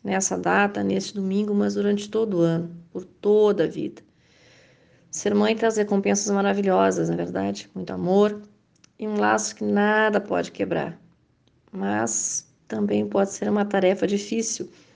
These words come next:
principalmente porque envolve muita responsabilidade, uma responsabilidade que nunca acaba. Quem é mãe sabe que depois que você tem filhos e netos, o coração deixa de bater dentro do peito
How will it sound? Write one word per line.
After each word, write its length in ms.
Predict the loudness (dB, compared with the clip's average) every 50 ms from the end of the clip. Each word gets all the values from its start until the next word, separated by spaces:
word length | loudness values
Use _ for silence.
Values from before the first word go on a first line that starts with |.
| -20 -20 -20 -20 -20 -20 -20 _ _ _ -16
principalmente 460 | -6 0 2 4 4 4 4 2 0
porque 180 | -4 -8 -2 0
envolve 340 | 2 4 4 4 4 4 2
muita 240 | 2 0 0 0 2
responsabilidade, 1160 | 0 0 -2 -2 -4 -2 -2 -2 0 -2 -2 -2 -2 0 2 4 4 4 6 4 2 2 0
uma 100 | -2 -2
responsabilidade 720 | -2 -2 -4 -6 -6 -4 -4 -4 -2 0 -2 -2 -2 -4
que 140 | -6 -6 -2
nunca 580 | -2 0 0 0 0 0 0 -2 -2 -2 -4 -4
acaba. 500 | -6 -6 -6 -6 -6 -6 -8 -12 -20 -20 _ _ _ _ _ _ _ _
Quem 180 | -20 -14 -8 -6
é 40 | -4
mãe 180 | -2 0 0 0
sabe 640 | 0 0 0 2 4 4 4 4 2 2 0 -2
que 100 | -6 -6
depois 400 | -6 -6 -6 -4 -2 -4 -2 -2
que 80 | -4 -6
você 100 | -6 -6
tem 200 | -4 -4 -4 -4
filhos 360 | -4 -6 -6 -4 -2 -2 0
e 60 | 0
netos, 320 | 0 2 2 0 0 -2 -4
o 60 | -4
coração 400 | -2 0 0 0 -2 -2 -4 -2
deixa 200 | -2 -2 -2 -4
de 80 | -6
bater 300 | -2 -2 -2 0 0 0
dentro 220 | 0 0 -2 -4 -8
do 80 | -12
peito 420 | -8 -2 0 2 2 2 0 -4